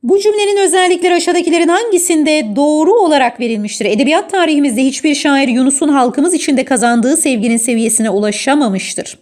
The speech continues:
Şimdi kurallı bir cümle mi? Evet, çünkü yüklem sonda. Fiil cümlesi mi? Sonuna mekmak getirdiğimde uyumlu oluyorsa fiil cümlesiydi. Bu da doğru. Olumsuz mu? Evet, bakın ma olumsuz ekini almış. O yüzden cevap A şıkkı. Atasözlerinin hangisinde hem isim hem fiil cümlesi vardır? Bakıyorum şimdi.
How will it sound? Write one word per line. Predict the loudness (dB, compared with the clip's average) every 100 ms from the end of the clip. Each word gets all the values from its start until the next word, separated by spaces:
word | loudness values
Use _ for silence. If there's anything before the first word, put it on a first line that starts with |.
| _ -20 -20 -20 -18
Şimdi | -6 -2 -2
kurallı | -2 0 2 2 2
bir | 2
cümle | 0 -2
mi? | -2
Evet, | -2 -4
çünkü | -4 -2 -2
yüklem | -2 -2 -2 0
sonda. | -2 -2 -2
Fiil | -4 2 2 2
cümlesi | -2 -2 -2 0
mi? | -2 -4 -10 _ -12
Sonuna | -6 -2 0
mekmak | 0 0 -2 2
getirdiğimde | 2 2 2 2 2
uyumlu | 4 4 4
oluyorsa | 2 2 2 0
fiil | 2 4 4
cümlesiydi. | 2 2 0 -2
Bu | 0
da | 0
doğru. | 0 0
Olumsuz | 2 2 2 2 0
mu? | 0 -2
Evet, | -4 -4 -4
bakın | -4
ma | -2 -2 -2
olumsuz | -4 -4 -4
ekini | -4 -4 -8
almış. | -10 -12 -14 -6
O | -4
yüzden | -2 -4
cevap | -4 -6 -6
A | -10
şıkkı. | -12 -18 -20 -20 _ _ _ _ -20 -20 -20 -20 -20 -20 -20 -20 _ -6
Atasözlerinin | -2 0 2 2 2 2 0
hangisinde | 0 0 0 0 0 2
hem | 0
isim | -2 -2 0 0
hem | 0 0
fiil | -2 0 4 4 4
cümlesi | 0 0 -2 0
vardır? | 0 0 0 -2 -4
Bakıyorum | -2 0 0 -2
şimdi. | -6 -8